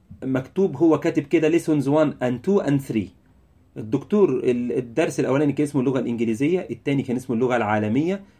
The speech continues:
التالت كان اسمه اللغة العربية. في الحقيقة الدكتور صفوت دمجهم على بعض ولخص من التلات دروس وطلع منهم درس واحد فقط لا غير. طيب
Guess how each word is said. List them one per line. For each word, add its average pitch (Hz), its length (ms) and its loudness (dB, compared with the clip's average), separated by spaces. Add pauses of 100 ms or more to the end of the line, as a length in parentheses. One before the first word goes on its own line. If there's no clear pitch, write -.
(160)
التالت 160 460 -2
كان 135 140 2
اسمه 135 200 -2
اللغة 127 220 0
العربية. 101 560 -4 (720)
في - 100 -10
الحقيقة 156 220 0
الدكتور 160 300 2
صفوت 147 380 -2
دمجهم 135 640 2
على 127 220 2
بعض 165 440 0
ولخص 123 680 0
من 120 140 0
التلات 143 360 0
دروس 143 560 0
وطلع 120 400 -2
منهم 127 440 -4 (360)
درس 123 400 -4
واحد 123 480 -2 (180)
فقط 107 440 -6
لا 101 140 -2
غير. 90 420 -10 (840)
طيب 104 260 -2